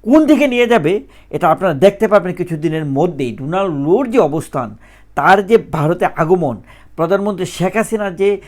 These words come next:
তাকে যে নিজেকে তিনি কি বলেছেন যে, "আমি এত তাড়াহুড়ো করে দেশ থেকে চলে এস-, আসতে হয়েছে আমার,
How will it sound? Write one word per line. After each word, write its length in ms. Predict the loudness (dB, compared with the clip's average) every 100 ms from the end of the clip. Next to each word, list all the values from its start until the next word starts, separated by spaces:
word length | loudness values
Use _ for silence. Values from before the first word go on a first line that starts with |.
| -20 _
তাকে 460 | 0 2 2 -2 -4
যে 160 | -4
নিজেকে 600 | -2 -2 -2 0 2 2 0
তিনি 140 | -6 -6
কি 160 | -6
বলেছেন 480 | -4 -4 -2 -4 -4
যে, 160 | -6 -6
"আমি 320 | -6 -6 -4
এত 300 | -6 -8 -8
তাড়াহুড়ো 520 | -6 -4 -4 -2 -2
করে 180 | 0 -2
দেশ 220 | -2 -6
থেকে 320 | -8 -8 -10 _ -4
চলে 220 | -2 -2
এস-, 300 | -4 -12 -20 -10
আসতে 320 | -8 0 2
হয়েছে 340 | 4 2 2 -4
আমার, 240 | -4